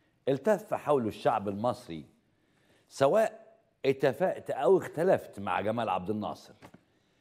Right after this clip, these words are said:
لكن في الآخر قناة السويس بتمثل تاريخ وأمن قومي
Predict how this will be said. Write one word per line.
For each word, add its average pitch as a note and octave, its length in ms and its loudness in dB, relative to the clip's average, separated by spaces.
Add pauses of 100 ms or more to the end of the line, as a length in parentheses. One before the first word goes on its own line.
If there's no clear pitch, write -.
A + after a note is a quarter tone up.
(200)
لكن B2+ 720 2
في - 120 -4
الآخر C3 580 0 (460)
قناة B2+ 320 2
السويس C#3 720 -2 (500)
بتمثل D3+ 760 0
تاريخ D3 840 0 (100)
وأمن C3 480 2
قومي C#2+ 520 -4